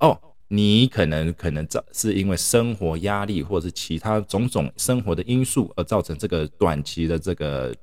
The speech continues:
呃，记忆力的这个，呃，loss。But however，你如果说你要符合这个老年痴呆，老年痴呆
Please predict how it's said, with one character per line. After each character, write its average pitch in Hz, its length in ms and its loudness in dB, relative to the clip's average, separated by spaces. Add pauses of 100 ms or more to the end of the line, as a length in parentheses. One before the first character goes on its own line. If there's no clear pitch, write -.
(100)
呃， 69 400 -8
记 110 260 2
忆 - 20 -4
力 98 260 2
的 71 200 -4
这 - 140 -10
个， - 480 -12
呃， - 680 -12
loss。 - 300 0 (480)
But 165 220 8
however， 135 640 0 (460)
你 110 500 2
如 123 180 4
果 147 140 4
说 120 200 2
你 95 160 0
要 98 140 2
符 78 380 -4
合 78 300 -2
这 87 200 -6
个 62 500 -8 (100)
老 78 200 -6
年 76 220 -6
痴 - 220 -6
呆， 87 280 -4
老 113 220 0
年 139 220 0
痴 175 260 0
呆 170 260 -2